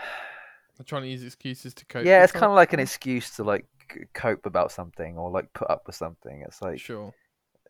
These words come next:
Speaker 2: oh, it's, it's, it's, it's one of those things you just have to kinda see it in context. But <laughs> yeah, it's a lot of copium is basically what I'm trying to say. For those who know, that you know.
Speaker 1: If you know,
Speaker 2: <laughs>
Speaker 1: you know.
Speaker 2: Exactly. If you know, you know.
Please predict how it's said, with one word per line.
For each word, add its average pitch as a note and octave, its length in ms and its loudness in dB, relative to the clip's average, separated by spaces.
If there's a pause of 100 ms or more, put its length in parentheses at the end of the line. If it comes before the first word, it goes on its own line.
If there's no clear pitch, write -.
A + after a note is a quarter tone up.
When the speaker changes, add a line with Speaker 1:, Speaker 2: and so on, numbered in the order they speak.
(100)
Speaker 2:
oh, F#2+ 200 -10
it's, G2 240 -14
it's, B2 300 -6
it's, D3 380 -2
it's D3 180 -8
one F3+ 180 0
of F#3 60 2
those E3+ 100 -2
things D#3 160 -4
you D3 60 -4
just C3+ 100 -6
have C#3 120 -4
to - 60 -16
kinda C3 120 0
see - 220 -4
it A2+ 80 -2
in G2+ 100 -12
context. - 640 -6
But - 260 -6
<laughs> - 60 -10 (260)
yeah, - 260 -8 (280)
it's - 100 -2
a E3 60 4
lot E3+ 140 6
of C#3 60 4
copium B2+ 460 -2
is - 80 -14
basically E2 300 -6
what - 100 -6
I'm - 60 -12
trying F2 160 -10
to - 60 -18
say. D#2+ 140 -10 (280)
For B2+ 80 -4
those D3+ 220 4
who C#3 100 -2
know, A2 300 2
that G2+ 120 -12
you G2+ 100 -8
know. E2 300 -8 (1300)
Speaker 1:
If C3 200 -12
you G#3+ 80 6
know, C#3 380 -2
Speaker 2:
<laughs> - 20 -8
Speaker 1:
you C3 180 -2
know. C#3 460 0
Speaker 2:
Exactly. G#2 760 2
If - 140 -12
you G#2 60 -12
know, F#2+ 140 -8
you F2 100 -12
know. - 40 -6